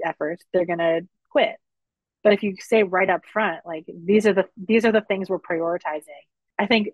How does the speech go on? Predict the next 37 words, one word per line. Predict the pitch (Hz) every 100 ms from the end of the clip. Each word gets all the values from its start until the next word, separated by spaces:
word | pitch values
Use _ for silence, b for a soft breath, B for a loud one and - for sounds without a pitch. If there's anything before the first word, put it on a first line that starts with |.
| _
a | 226
lot | 220 220 240
of, | 233 214 _ _ -
if | 220
you, | 240 269 262 - - 196
you | 220
guys | 214 208 214
or | 196 196 185
you, | 190 208 196
the | 180
listener, | 185 202 190 185 - b b b _
do | 202 202
a |
search | 190 196 185 -
for | 175
V | 160 185
P | - 175
of | -
people | 180 170 160 170 180 -
job | 151 165
descriptions, | - - - 208 226 233 _ _ _ _ _
you | 185 196 208
will | 202
see | 226
they | 202 180
all | 180 175
look | 175
very | 165 160 160 160
similar. | - 170 - - - - _
You | 196 190 - _
know, | 190 160
we | 156 180 - 180
want | 185
a | 180
leader | 175 180 185
who | 185
can | 180 180 170